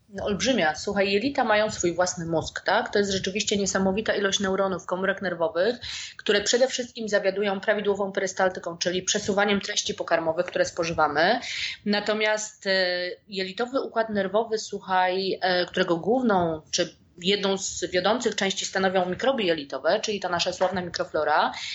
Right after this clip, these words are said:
w olbrzymim stopniu wpływa nie tylko na trawienie, tak, spożywanego pokarmu, ale też na to, jak funkcjonuje nasz ośrodkowy układ nerwowy, czyli nasz mózg, nasz nastrój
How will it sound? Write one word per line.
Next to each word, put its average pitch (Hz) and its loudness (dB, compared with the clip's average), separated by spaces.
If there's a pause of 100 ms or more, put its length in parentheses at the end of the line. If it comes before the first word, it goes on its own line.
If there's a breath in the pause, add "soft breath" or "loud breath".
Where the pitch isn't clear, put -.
(180 loud breath)
w - -2
olbrzymim 262 4
stopniu 233 0
wpływa 226 2
nie 214 0
tylko 254 0
na 208 4
trawienie, 202 0 (200)
tak, - -2
spożywanego 190 -2
pokarmu, 175 0 (340 loud breath)
ale 285 4
też 339 0
na 262 2
to, 269 2
jak 247 0
funkcjonuje 233 -4
nasz 214 2
ośrodkowy 214 -2
układ 202 0
nerwowy, 185 0
czyli 285 -2
nasz 196 0
mózg, 247 -2
nasz 196 0
nastrój 175 -2